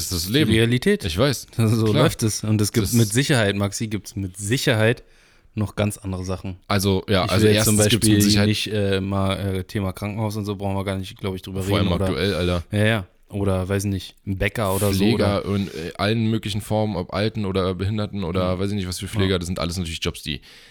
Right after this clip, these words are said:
Speaker 1: na, die tausendmal härter sind. Also deswegen meine ich, ich hab,
Speaker 2: Definitiv.
Speaker 1: Angel Joe war schon entspannt, nur, äh, die Zeiten waren halt schon, ja, also wenn ich jetzt überlege, ich müsste so viel arbeiten, also hätte so, was heißt so viel arbeiten, das, wie gesagt, ist jetzt nicht das Problem, sondern so wenig Freizeit dann noch übrig.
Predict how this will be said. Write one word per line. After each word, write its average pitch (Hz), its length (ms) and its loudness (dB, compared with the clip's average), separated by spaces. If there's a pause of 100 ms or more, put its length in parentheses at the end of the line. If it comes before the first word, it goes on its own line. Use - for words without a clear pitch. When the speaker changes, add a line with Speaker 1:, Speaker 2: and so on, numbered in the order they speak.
(240)
Speaker 1:
na, 78 80 -12
die - 200 -12
tausendmal 80 380 -4
härter 76 200 -2
sind. 76 120 -4
Also 82 140 -2
deswegen 113 320 0
meine 117 180 0
ich, 95 80 -2
ich 98 160 2
hab, 101 60 0
Speaker 2:
Definitiv. 95 200 -2
Speaker 1:
Angel 131 180 0
Joe 113 160 0
war 113 100 4
schon 101 160 -4
entspannt, 127 500 -4 (440)
nur, 101 440 2
äh, 98 300 0
die 92 120 -6
Zeiten 101 440 -4
waren 95 220 -2
halt 101 160 -2
schon, 98 460 -2 (760)
ja, 82 160 0
also 80 200 -2
wenn 87 80 2
ich 85 60 2
jetzt 101 160 -2
überlege, 104 320 2
ich 101 100 0
müsste 101 200 -4
so 95 120 -4
viel 95 120 -8
arbeiten, 101 560 -2
also 95 200 2
hätte 98 160 0
so, 98 260 2
was 95 200 -4
heißt 104 140 -2
so 92 60 -6
viel 87 120 -4
arbeiten, 95 340 0
das, 85 160 -6
wie 101 40 -2
gesagt, 95 280 0
ist 90 80 -8
jetzt 90 100 -6
nicht 92 140 -4
das - 40 -12
Problem, 101 320 0
sondern 87 200 -2
so 85 160 -2
wenig 98 200 -2
Freizeit 101 600 -4
dann 87 80 0
noch 90 120 0
übrig. 104 520 -2